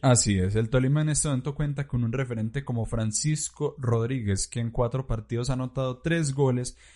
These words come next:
mientras que el Pasto cuenta con Jason Medina, que de tres partidos jugados ha anotado tres goles también. Recordemos que en el Tolima, eh, lo más seguro es que no juegue Álvaro Montero,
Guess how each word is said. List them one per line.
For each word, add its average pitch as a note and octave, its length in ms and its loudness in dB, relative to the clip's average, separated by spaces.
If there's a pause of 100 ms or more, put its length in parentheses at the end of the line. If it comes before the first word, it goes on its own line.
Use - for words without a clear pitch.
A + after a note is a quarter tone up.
(160)
mientras C3+ 720 2
que B2+ 140 -4
el A2+ 120 0
Pasto A2+ 460 0
cuenta A#2 380 -6
con G#2 260 0
Jason C3 580 -2
Medina, G2 760 -4 (360)
que B2 200 4
de A#2+ 140 -2
tres C3 280 0
partidos C3+ 340 0
jugados B2+ 480 2
ha B2+ 220 0
anotado G#2+ 640 0 (140)
tres A2 520 2
goles G2+ 480 2
también. F2+ 260 -2
Recordemos G#2+ 580 0
que A#2+ 100 -4
en A2 80 0
el G#2+ 120 -2
Tolima, A2 540 0 (380)
eh, A2+ 440 2
lo A#2 140 4
más A#2 140 2
seguro C3 220 2
es C3 120 0
que C3 160 0
no B2+ 140 0
juegue B2+ 440 0
Álvaro B2 460 0
Montero, D3 640 4